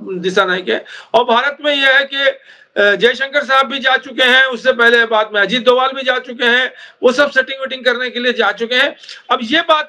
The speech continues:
मैं एक आपको बता दूं कि जैसे बांग्लादेश में पैसे जाते थे भारत से, जो कि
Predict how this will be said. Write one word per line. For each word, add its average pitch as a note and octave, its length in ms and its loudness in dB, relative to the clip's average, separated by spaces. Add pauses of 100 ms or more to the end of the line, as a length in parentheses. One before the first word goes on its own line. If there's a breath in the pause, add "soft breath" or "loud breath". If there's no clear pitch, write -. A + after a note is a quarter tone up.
(100)
मैं B3+ 120 4
एक A#3 200 0
आपको G#3 280 0
बता G3 260 -2
दूं A#3+ 120 -4
कि C4+ 160 -4
जैसे B3+ 340 0
बांग्लादेश A#3 680 -2
में C4+ 200 0 (440 loud breath)
पैसे C#4 340 2
जाते C#4 320 -2
थे C4+ 140 -2
भारत A3+ 360 -2
से, D#3 300 -8 (480)
जो B3+ 200 2
कि B3+ 340 -2